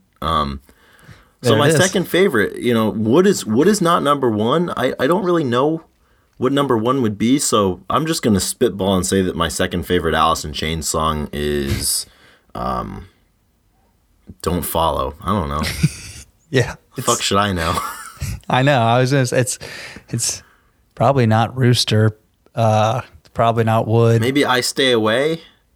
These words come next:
Speaker 2: Yeah, I do like, that
Speaker 1: Maybe,
Speaker 2: one might be my
Speaker 1: maybe,
Speaker 2: favorite song,
Speaker 1: maybe
Speaker 2: though.
Speaker 1: Frogs?
Speaker 2: <laughs>
Speaker 1: Um,
Speaker 2: Nu-, Nutshell?
Speaker 1: Nutshell?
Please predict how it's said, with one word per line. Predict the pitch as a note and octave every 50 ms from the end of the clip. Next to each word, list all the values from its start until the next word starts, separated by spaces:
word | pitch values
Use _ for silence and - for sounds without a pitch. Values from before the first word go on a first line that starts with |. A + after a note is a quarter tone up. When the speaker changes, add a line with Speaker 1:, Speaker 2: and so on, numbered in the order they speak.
| _ _ _ _ _ _ _ _ _ _ _ _ _ _ _
Speaker 2:
Yeah, | - B2+ B2+ C3+ C3+ C3
I | B2+ B2
do | A#2 B2+ C#3 C3
like, | B2+ A#2+ G#2+
that | A2+
Speaker 1:
Maybe, | C3+ D#3
Speaker 2:
one | D#3+ D3+
might | C#3 C3+
be | A#2+ B2+
my | A#2 A#2+ A2+ G#2+
Speaker 1:
maybe, | G#2+ -
Speaker 2:
favorite | - - F#3 B2 - -
song, | A2 A2+ A2
Speaker 1:
maybe | A2 G#2+ A2 A#2 G#2
Speaker 2:
though. | -
Speaker 1:
Frogs? | - - - F2+ E2+ F2 F#2 G2 G#2+ B2 C3+ C3+ - - - - - _ _
Speaker 2:
<laughs> | _ _ _ _ _ _ - - - - E3+ C#3 - - F3 C3+ - - _ - -
Speaker 1:
Um, | - F2 F2+ F2 E2+ E2 D#2+ D#2+ D#2+ D#2 - -
Speaker 2:
Nu-, | - - -
Nutshell? | - A#2 A#2 A2 A2 - - - F3+ F3+ F#3 F#3+ - - _ _ _ _ - -
Speaker 1:
Nutshell? | G2 G2 G2 G2 - - - B2 B2 B2+ C3+ C3+ A#2 -